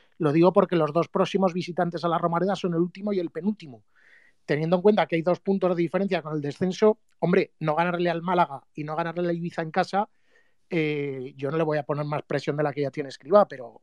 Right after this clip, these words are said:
eh, sería bastante problemático, más allá de lo de la Copa, que independientemente que juegue Ratón o su primo,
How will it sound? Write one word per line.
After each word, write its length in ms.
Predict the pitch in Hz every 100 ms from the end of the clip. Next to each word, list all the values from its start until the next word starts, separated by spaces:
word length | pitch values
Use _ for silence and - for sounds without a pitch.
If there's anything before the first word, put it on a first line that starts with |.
| -
eh, 380 | 135 120 120 117 -
sería 340 | - 131 143
bastante 400 | 147 - 147 165
problemático, 680 | - 156 156 160 165 190 190 - - _
más 240 | 151 139
allá 180 | 160 156
de 100 | 170
lo 100 | 160
de 60 | 151
la 120 | 139
Copa, 340 | - - 185 _ _ _ _ _
que 100 | -
independientemente 800 | 147 143 143 139 147 151 156 160 156
que 100 | 151
juegue 220 | 160 156
Ratón 360 | 151 151 175
o 40 | 156
su 140 | 151
primo, 360 | 147 160 180